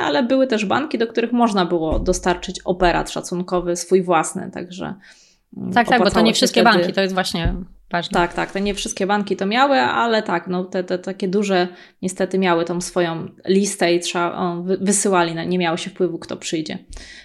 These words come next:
Speaker 1: Także
Speaker 2: Dokładnie.
Speaker 1: zdecydowanie dobra informacja, na pewno tutaj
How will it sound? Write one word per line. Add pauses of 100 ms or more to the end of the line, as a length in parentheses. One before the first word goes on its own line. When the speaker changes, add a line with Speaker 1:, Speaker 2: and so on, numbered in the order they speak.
(100)
Speaker 1:
Także
Speaker 2:
Dokładnie.
Speaker 1:
zdecydowanie
dobra
informacja,
na
pewno
tutaj